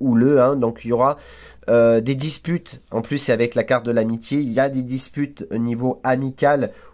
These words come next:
ou professionnel, hein, parce qu'on a aussi les collègues de travail, hein. Donc l'amitié, ça peut être l'amitié, euh, avec des, des, des amis, mais aussi des collègues de travail avec qui en ce moment peut-être c'est la tempête. On voit en tout cas,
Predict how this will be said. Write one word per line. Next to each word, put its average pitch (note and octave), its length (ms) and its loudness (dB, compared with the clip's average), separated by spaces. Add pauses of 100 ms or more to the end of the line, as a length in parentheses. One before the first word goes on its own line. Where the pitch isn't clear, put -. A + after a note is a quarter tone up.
(100)
ou B3+ 260 2 (300)
professionnel, C#3 760 0
hein, D#3+ 120 2
parce C3 200 -8
qu'on B2 280 0
a A#2+ 100 2
aussi B2+ 320 -2
les A2 160 -4
collègues A#2+ 320 2
de A2 140 -4
travail, C#3 480 -2
hein. C#3+ 80 0
Donc A#2+ 160 -6
l'amitié, A#2+ 420 -4
ça A#2 140 -8
peut A2+ 100 -8
être G#2 140 -6
l'amitié, G#2 680 -2
euh, F2+ 240 -2
avec F2+ 220 -8
des, E2+ 120 -8
des, D#2 180 -14
des D#2 340 -10
amis, C#3+ 360 -2
mais A2+ 120 -2
aussi G2+ 220 -8
des G#2 100 -6
collègues F3 580 0 (300)
de A#2+ 120 -2
travail C3+ 460 0
avec A2 200 -4
qui E3+ 180 -2
en D3+ 80 2
ce - 100 -8
moment C3 260 0
peut-être C3 380 0
c'est C3+ 160 -2
la A#2+ 120 2
tempête. B2 440 0
On A#2+ 60 -2
voit A#2 180 0
en A#2+ 100 2
tout A#2+ 140 -10
cas, B2 200 -2